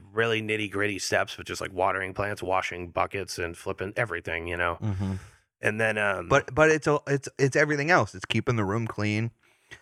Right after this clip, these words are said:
Speaker 1: Yep.
Speaker 2: It, it, it's, it's, it's
Speaker 1: Cleaning
Speaker 2: learning the
Speaker 1: so
Speaker 2: power
Speaker 1: much of it.
Speaker 2: cycle. It, it's, it's keeping the humidity right, you know,
Speaker 1: Right.
Speaker 2: dialing the lights in, you know, it's the whole, it's the big picture, you know, it's
Speaker 1: Yeah.
Speaker 2: every detail needs to be right.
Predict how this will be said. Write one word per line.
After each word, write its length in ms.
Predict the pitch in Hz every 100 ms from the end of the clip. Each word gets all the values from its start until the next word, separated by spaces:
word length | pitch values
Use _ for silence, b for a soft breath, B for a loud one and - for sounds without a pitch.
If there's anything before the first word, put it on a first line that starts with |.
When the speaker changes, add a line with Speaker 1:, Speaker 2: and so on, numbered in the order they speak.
| -
Speaker 1:
Yep. 200 | 117 113
Speaker 2:
It, 200 | 110 104
it, 200 | 110 107
it's, 240 | 98 104 -
it's, 340 | 104 107 - -
it's 200 | 110 104
Speaker 1:
Cleaning 180 | 123 127
Speaker 2:
learning 200 | 120 120
the 80 | 120
Speaker 1:
so 80 | 113
Speaker 2:
power 260 | 117 117
Speaker 1:
much 140 | 110 101
of 60 |
it. 60 | 117
Speaker 2:
cycle. 260 | 87 117 B B B -
It, 240 | 110 104 -
it's, 280 | 110 104 - -
it's 260 | 110 - 104 - -
keeping 240 | 120 107
the 60 | 92
humidity 520 | 92 92 120 113 117
right, 420 | 113 113 110 113 -
you 160 | 110
know, 300 | 98 92 95 -
Speaker 1:
Right. 160 | 98 85
Speaker 2:
dialing 380 | 104 101 95 92
the 80 | 90
lights 380 | 107 120 -
in, 220 | 117 110 107
you 140 | 110
know, 200 | 107 101 -
it's 240 | 113 -
the 120 | 113
whole, 320 | 101 - 117 -
it's 260 | 113 -
the 140 | - 104
big 360 | 95 98 90
picture, 540 | - 104 - - - 69
you 100 | 101
know, 160 | 98 98
it's 160 | 95
Speaker 1:
Yeah. 100 | 90 -
Speaker 2:
every 400 | 117 110 110 101
detail 640 | 101 104 - 85 78 60
needs 340 | 95 90 85 -
to 120 | 82
be 220 | 87 80
right. 360 | 76 82 67